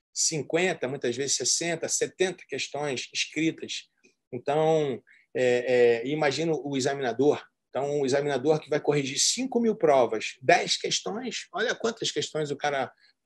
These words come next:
sabe, assim, é inimaginável o trabalho que tem pra se fazer uma primeira etapa escrita. Então, é um negócio muito complicado. Mas o, o, os concursos no Rio eram assim. Então, a primeira etapa escrita da Defensoria aconteceu, depois aconteceu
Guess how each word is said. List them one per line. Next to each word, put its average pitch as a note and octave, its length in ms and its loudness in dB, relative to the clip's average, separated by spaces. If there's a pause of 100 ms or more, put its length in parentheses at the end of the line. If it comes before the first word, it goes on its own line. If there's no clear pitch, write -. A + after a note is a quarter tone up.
sabe, D#3 280 -2
assim, C#3 300 -4
é D#3 100 0
inimaginável E3 960 0
o A2+ 60 -8
trabalho C3+ 460 0
que - 100 -20
tem C#3+ 160 -4
pra E3 160 -4
se - 80 -6
fazer D3+ 200 0
uma D3+ 80 0
primeira C3 280 0
etapa A#2 240 -2
escrita. - 360 -10 (360)
Então, C3+ 100 0
é D3 40 0
um D3+ 40 -2
negócio C#3+ 320 0
muito D#3 160 -4
complicado. C3 500 4 (600)
Mas F3+ 180 6
o, F#3+ 160 0
o, F3+ 300 2
os - 100 -4
concursos F3+ 440 2
no E3+ 100 -2
Rio C#3 200 0
eram B2+ 140 4
assim. A#2+ 200 -2
Então, E3 180 2
a E3 40 2
primeira F#3 340 4
etapa E3 380 2
escrita F#3 440 -2
da D#3+ 100 6
Defensoria D3+ 680 0
aconteceu, D#3+ 680 0
depois D#3 400 -2
aconteceu C#3+ 680 0